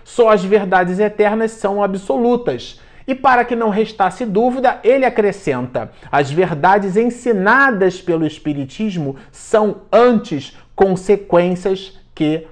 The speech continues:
descobertas." É o entendimento, é o desdobramento destes mesmos processos. E despede-nos Allan Kardec deste capítulo segundo, nos dizendo assim,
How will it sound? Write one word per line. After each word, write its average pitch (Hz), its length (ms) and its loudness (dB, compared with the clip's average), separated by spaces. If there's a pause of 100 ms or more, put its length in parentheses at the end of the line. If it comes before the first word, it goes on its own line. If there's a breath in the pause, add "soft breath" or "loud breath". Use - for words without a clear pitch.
(200 loud breath)
descobertas." 131 1300 -8 (240 soft breath)
É 156 100 0
o 185 140 4
entendimento, 202 1000 0
é 175 60 0
o 165 40 -2
desdobramento 165 1800 -2 (180)
destes 147 520 -6
mesmos 131 720 -8 (240 soft breath)
processos. 127 840 -6
E 135 80 -8
despede-nos 170 1120 -6
Allan 185 320 -6
Kardec 131 720 -10
deste 151 500 -6
capítulo 135 520 -12
segundo, 170 500 -8
nos 160 160 -8
dizendo 143 380 -10
assim, 123 340 -12